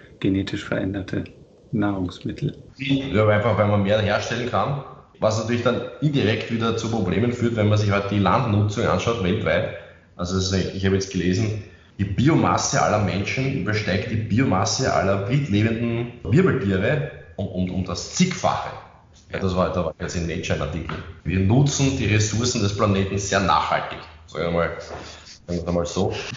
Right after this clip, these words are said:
Speaker 2: Auch mit dem Flugzeug jetzt, dass ich von Wien nach Berlin fliege, man sieht ja dann, dass es ein paar Wälder, natürlich gibt's ja auch viele Wälder,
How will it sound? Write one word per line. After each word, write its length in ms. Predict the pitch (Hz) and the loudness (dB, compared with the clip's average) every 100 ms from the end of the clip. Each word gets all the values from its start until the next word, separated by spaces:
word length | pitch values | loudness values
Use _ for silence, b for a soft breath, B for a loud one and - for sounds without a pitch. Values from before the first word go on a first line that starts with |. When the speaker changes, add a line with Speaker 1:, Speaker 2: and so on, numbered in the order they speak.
| - 95 | -4 -2
Speaker 2:
Auch 100 | 117 | 2
mit 120 | 131 | 2
dem 60 | 127 | 0
Flugzeug 440 | 127 143 - 135 131 | 0 -2 0 0 0
jetzt, 240 | 127 - 120 | -2 -6 -8
dass 180 | 107 110 | -6 -6
ich 80 | |
von 260 | - 107 98 | -4 -2 -2
Wien 180 | 110 123 | -2 -2
nach 200 | 110 104 | -2 -2
Berlin 280 | 117 107 104 | -2 -2 -2
fliege, 320 | - 110 113 - - - - | -2 -2 -2 -6 -16 -18 -4
man 160 | 95 | -2
sieht 180 | 95 113 | 0 0
ja 80 | 107 | 0
dann, 160 | 101 95 | 2 2
dass 120 | 92 | 0
es 140 | 92 | 0
ein 140 | 92 - | -2 -2
paar 260 | - 78 | -2 -2
Wälder, 300 | 85 104 107 | 0 2 2
natürlich 440 | 101 92 101 104 - | 2 0 0 -2 -4
gibt's 200 | 92 - | -10 -12
ja 60 | |
auch 100 | - | -12
viele 260 | - 92 78 | -6 -4 -2
Wälder, 260 | 78 113 | -2 -2